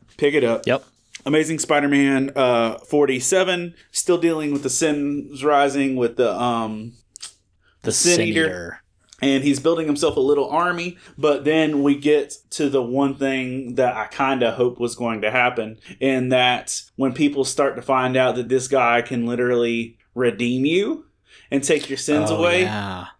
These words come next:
Speaker 1: that people are voluntarily asking to be vanquished so they can be free of their sins.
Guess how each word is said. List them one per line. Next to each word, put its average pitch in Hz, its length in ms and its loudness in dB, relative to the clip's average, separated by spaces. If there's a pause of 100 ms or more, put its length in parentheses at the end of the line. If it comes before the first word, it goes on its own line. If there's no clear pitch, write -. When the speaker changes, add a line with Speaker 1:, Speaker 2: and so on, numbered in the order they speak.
(140)
Speaker 1:
that 139 180 0
people 151 340 2
are 131 200 2
voluntarily 120 1120 0 (460)
asking 127 840 -2
to 127 220 -4
be 110 600 -4 (100)
vanquished 120 880 -2 (240)
so - 240 -2
they 127 140 4
can 123 120 -4
be 117 120 -2
free 113 240 -6
of 98 100 -4
their 92 120 -8
sins. - 500 -14